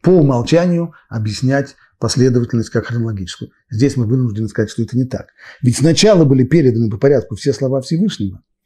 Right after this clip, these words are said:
То есть Тора поначалу, ска-, высказав первые слова, которые Всевышний направил,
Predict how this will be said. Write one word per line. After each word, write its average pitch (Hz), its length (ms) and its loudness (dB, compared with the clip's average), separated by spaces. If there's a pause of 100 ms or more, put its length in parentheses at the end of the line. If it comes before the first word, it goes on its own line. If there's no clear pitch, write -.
(120)
То 143 120 2
есть - 180 0
Тора 180 240 4
поначалу, 127 800 -2 (960)
ска-, 165 440 -2
высказав 147 760 2 (120)
первые 143 540 4
слова, 123 580 -2 (160)
которые 127 320 -2
Всевышний 117 560 0
направил, 120 640 -2